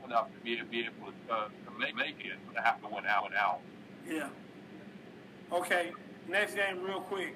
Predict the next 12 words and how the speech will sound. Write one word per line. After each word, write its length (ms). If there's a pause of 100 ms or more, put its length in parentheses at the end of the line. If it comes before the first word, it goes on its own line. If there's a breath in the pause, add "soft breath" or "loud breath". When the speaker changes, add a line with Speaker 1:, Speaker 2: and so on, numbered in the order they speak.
Speaker 2:
we're 100
gonna 180
talk 200
about 400 (140)
is, 240
uh, 360 (1000)
Clemson. 460 (580)
Clemson 420
at 80
Georgia 320
Tech. 280 (720)
Now, 400